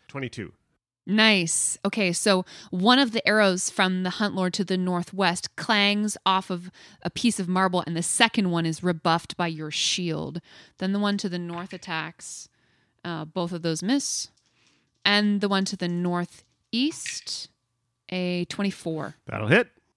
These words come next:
Speaker 2: So one arrow finds its way to you, and you take eight damage.
Speaker 1: Yeah, I mean, Jack's standing there. He's, he's starting to look like a pincushion with two arrows sticking out of his back and his backpack, and it's,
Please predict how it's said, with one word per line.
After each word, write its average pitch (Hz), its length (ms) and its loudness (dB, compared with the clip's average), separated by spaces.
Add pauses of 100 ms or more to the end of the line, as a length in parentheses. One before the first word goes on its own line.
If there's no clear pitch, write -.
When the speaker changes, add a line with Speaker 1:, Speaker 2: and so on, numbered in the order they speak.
Speaker 2:
So - 140 -4
one 208 520 2
arrow 190 400 4
finds 196 580 0
its - 200 -4
way 170 340 0
to - 200 -8
you, 156 500 -8 (340)
and 190 200 2
you 190 60 2
take 190 260 -4
eight 175 200 2
damage. 156 560 -8 (240)
Speaker 1:
Yeah, 180 220 8
I 180 80 6
mean, 170 200 4 (140)
Jack's 190 280 6
standing 175 360 4
there. 160 140 4
He's, 147 220 2
he's 170 140 -10
starting 208 280 4
to 175 60 8
look 185 140 6
like 160 140 4
a 143 80 4
pincushion 160 580 2
with 127 220 -4
two 175 220 0
arrows 156 340 6
sticking 156 360 0
out 143 140 4
of 135 60 0
his 127 160 -2 (260)
back 135 400 4
and 143 280 -6
his 120 180 -8
backpack, 123 580 -2
and 120 120 -8
it's, - 180 -16